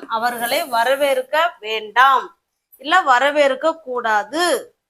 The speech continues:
எப்படி வேணாலும் சொல்லிக்கலாம் தமிழ்ல. ஓகேவா? அப்ப நம்ம இன்னைக்கு வீடியோல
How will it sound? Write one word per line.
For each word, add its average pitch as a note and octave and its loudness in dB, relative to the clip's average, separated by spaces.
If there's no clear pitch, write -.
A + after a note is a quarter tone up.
எப்படி D4 0
வேணாலும் D4+ 2
சொல்லிக்கலாம் A3+ -4
தமிழ்ல. A3 -4
ஓகேவா? C#4 2
அப்ப A3+ -2
நம்ம A3+ -6
இன்னைக்கு D4+ -6
வீடியோல B3+ -4